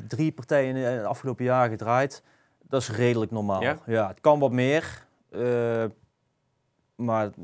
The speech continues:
Speaker 1: ja, dat is vrij normaal. Ja, ja.
Speaker 2: Oké.
Speaker 1: Ja.
Speaker 2: Levi Minkenberg.
Speaker 1: Ja.
Speaker 2: Ehm, is pas enkele maanden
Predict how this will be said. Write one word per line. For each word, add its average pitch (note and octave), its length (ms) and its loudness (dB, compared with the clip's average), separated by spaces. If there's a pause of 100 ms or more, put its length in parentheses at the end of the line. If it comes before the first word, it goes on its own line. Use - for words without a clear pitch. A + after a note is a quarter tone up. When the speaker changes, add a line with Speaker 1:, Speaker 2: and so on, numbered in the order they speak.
Speaker 1:
ja, A2+ 180 -2
dat F2+ 80 -6
is F2+ 100 -14
vrij F#2+ 220 -8
normaal. F#2 400 -12 (160)
Ja, A2+ 240 -4 (280)
ja. G#2+ 220 -8 (240)
Speaker 2:
Oké. D#3+ 300 -12 (200)
Speaker 1:
Ja. A#2+ 220 -10 (1700)
Speaker 2:
Levi D#3+ 240 6
Minkenberg. G3 720 2 (320)
Speaker 1:
Ja. C#3+ 120 -6 (580)
Speaker 2:
Ehm, C3 340 0 (1700)
is - 100 -20
pas C#3+ 120 -10
enkele D#3 260 -2
maanden B2 680 0